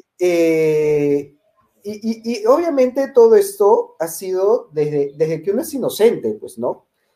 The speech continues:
Desde uno, desde que, ahora, claro, inocente también es verdad que, que lo, que la, que los cómics y que todo esto de los ochentas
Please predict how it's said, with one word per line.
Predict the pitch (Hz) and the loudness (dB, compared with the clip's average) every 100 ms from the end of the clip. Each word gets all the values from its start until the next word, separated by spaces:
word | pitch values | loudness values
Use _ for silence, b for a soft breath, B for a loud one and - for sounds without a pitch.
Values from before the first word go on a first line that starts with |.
| _ | _
Desde | 175 190 254 | 2 4 4
uno, | 302 285 - | 4 2 2
desde | 180 190 185 | -2 0 -2
que, | 180 381 | -4 0
ahora, | 240 220 - - _ _ | 2 2 0 -8 _ _
claro, | 240 196 120 - _ _ _ - | 2 2 2 -4 _ _ _ -6
inocente | 202 202 294 294 320 453 - - | -2 -2 -2 -6 -6 -6 -8 -4
también | 185 220 254 | -4 -2 -4
es | 262 | -2
verdad | 190 180 202 208 | -2 2 2 2
que, | 214 175 | 0 -4
que | - 156 | -6 -4
lo, | 147 151 _ _ - | -4 -4 _ _ -8
que | 160 | 0
la, | 147 - | 0 0
que | - | -4
los | 156 - | -4 -4
cómics | - 185 185 170 170 170 - | -2 2 2 2 -4 -8 -12
y | 143 | -8
que | 139 | -2
todo | 160 160 | 2 2
esto | 160 175 | 2 -2
de | 170 | -2
los | 147 | -4
ochentas | 151 - 147 143 143 - | -6 -4 -4 -2 -6 -6